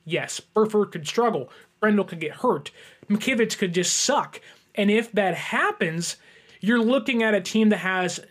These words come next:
almost no depth behind them. I have been hitting the table and, and hammering this home for months and months and months. The backup tackles,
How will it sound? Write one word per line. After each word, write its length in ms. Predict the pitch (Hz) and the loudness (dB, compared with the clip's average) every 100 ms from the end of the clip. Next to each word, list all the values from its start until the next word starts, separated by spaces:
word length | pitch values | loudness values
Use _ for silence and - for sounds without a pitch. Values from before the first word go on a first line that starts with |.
| _ - | _ -2
almost 400 | 247 233 185 208 | 2 2 0 2
no 320 | 196 196 190 | 2 4 2
depth 460 | 151 180 165 - | 0 -2 -4 -6
behind 360 | 165 156 147 139 | -6 -4 -8 -8
them. 260 | 123 123 - - - - | -12 -14 -20 -20 -12 -4
I 120 | 190 | 0
have 180 | 202 190 | 2 2
been 320 | 185 160 151 - | 0 -2 -8 -14
hitting 400 | - 247 254 220 | -4 -2 2 2
the 80 | |
table 480 | 180 240 247 220 247 | 0 0 2 2 4
and, 100 | 196 | 2
and 140 | 175 165 | 0 -2
hammering 400 | 214 226 226 214 | -2 0 2 2
this 160 | 202 | 0
home 400 | - 208 202 175 - - - | 0 2 2 0 -6 -20 -6
for 100 | - | 0
months 320 | 202 214 214 214 | 4 4 2 2
and 100 | 202 | 0
months 260 | 190 180 | 0 0
and 80 | 190 | 0
months. 340 | 180 147 - - - _ _ _ - | 0 -4 -8 -14 -20 _ _ _ -12
The 100 | 170 | -2
backup 460 | 202 240 233 226 226 | 0 0 0 0 0
tackles, 560 | 226 202 160 143 143 | 0 0 -2 -6 -8